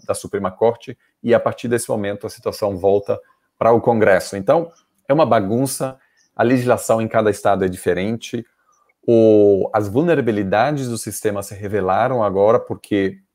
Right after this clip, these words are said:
como tem regras diferentes em cada estado e a infraestrutura eleitoral é muito antiga, é, a, as estruturas tiveram muita dificuldade em processar, é, é,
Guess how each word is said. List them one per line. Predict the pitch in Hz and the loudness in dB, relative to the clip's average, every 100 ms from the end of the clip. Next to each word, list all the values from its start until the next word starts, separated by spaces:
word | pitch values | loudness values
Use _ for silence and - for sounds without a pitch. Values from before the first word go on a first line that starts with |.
| _ _ _ | _ _ _
como | 135 151 | -4 -2
tem | 131 | -2
regras | 117 117 117 107 104 | 0 2 2 2 0
diferentes | 90 98 101 98 95 98 | -2 -4 -2 -2 -6 -6
em | 95 | -6
cada | 92 98 92 | -4 -2 -2
estado | 87 - 95 101 101 101 _ _ _ _ _ | -4 -4 0 0 -2 -6 _ _ _ _ _
e | 107 110 - | -2 -2 -2
a | 107 101 101 - | 0 0 0 -2
infraestrutura | 127 131 120 - 110 - - 147 185 120 101 - | -4 2 0 0 -4 -6 -2 2 4 4 2 0
eleitoral | 101 101 101 98 98 | 2 2 2 4 4
é | 98 | 4
muito | 107 127 - 101 101 | 0 -4 -4 -4 -6
antiga, | 92 - - 135 117 98 95 _ _ _ _ _ - | -12 -8 -2 2 2 0 -8 _ _ _ _ _ 2
é, | 107 107 110 | 2 4 0
a, | 117 110 | 2 2
as | 104 | 2
estruturas | 120 - 120 - 143 - | 0 -2 -4 -2 -2 -2
tiveram | - 120 123 | 2 2 4
muita | 120 156 147 | 0 -2 -4
dificuldade | 117 - 107 110 113 | -4 -4 2 2 2
em | 113 | -2
processar, | - 131 - 120 - - 104 95 95 - - _ _ - | -2 -4 -2 -6 -2 -2 -2 -4 -10 -18 -20 _ _ 0
é, | 101 95 90 87 - | 2 2 0 -2 -8
é, | - 104 101 - | -14 -14 -14 -18